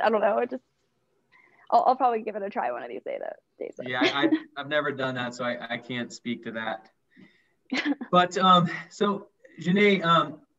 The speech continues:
Speaker 2: you know, we always send out a, a guest intake form prior to our conversations
Speaker 1: Yeah.
Speaker 2: because we wanna give our guests an opportunity to talk about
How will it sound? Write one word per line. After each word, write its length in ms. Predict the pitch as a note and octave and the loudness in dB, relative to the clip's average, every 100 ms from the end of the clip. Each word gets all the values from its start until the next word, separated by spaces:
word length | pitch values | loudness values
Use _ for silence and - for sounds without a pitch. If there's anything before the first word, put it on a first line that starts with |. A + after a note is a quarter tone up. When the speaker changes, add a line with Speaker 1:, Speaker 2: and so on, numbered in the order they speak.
| _ _ _ _ _ | _ _ _ _ _
Speaker 2:
you 120 | F3 | 2
know, 120 | E3+ E3 | 4 4
we 200 | G3 G#3 | 6 6
always 280 | G#3+ G3+ | 6 2
send 260 | - E3+ D3+ | 2 2 4
out 320 | D3 C#3+ C#3+ | 6 4 2
a, 340 | C#3+ C3 B2+ - | 0 0 -2 -4
a 80 | C3+ | -10
guest 420 | C3 C#3 D3 - C#3 | -2 0 0 -4 -8
intake 460 | C#3 C#3 D3 D3+ | -8 -2 -2 -2
form 340 | - D#3 E3 D#3+ | -6 -4 -2 0
prior 340 | C#3+ C3+ C3+ | 2 4 2
to 160 | C3 C3+ | 0 0
our 260 | B2+ B2 A#2+ | 2 0 0
conversations 880 | B2 A#2+ B2+ A#2+ A#2+ - F#3 A3 _ _ _ _ _ _ _ _ - | -2 -2 -4 -6 -6 -4 -6 -6 _ _ _ _ _ _ _ _ -6
Speaker 1:
Yeah. 100 | D#3 | -4
Speaker 2:
because 300 | D3 D#3 - - _ _ _ _ _ _ | 0 0 0 -6 _ _ _ _ _ _
we 140 | D#3 F3 | 2 6
wanna 260 | F3 F3 | 6 6
give 200 | C#3+ D#3+ | 4 4
our 160 | D3+ D3 | 4 4
guests 360 | C#3+ C#3+ C#3+ C#3 | 2 0 0 0
an 80 | |
opportunity 760 | C3+ C3+ C3 - C#3+ C#3+ D3 C#3+ | 2 2 -2 -4 -4 -2 -2 -2
to 160 | - C3+ | -4 -8
talk 380 | - C#3 C#3 - | -2 0 0 -4
about 420 | C3+ C3 C3+ - | 0 2 2 -2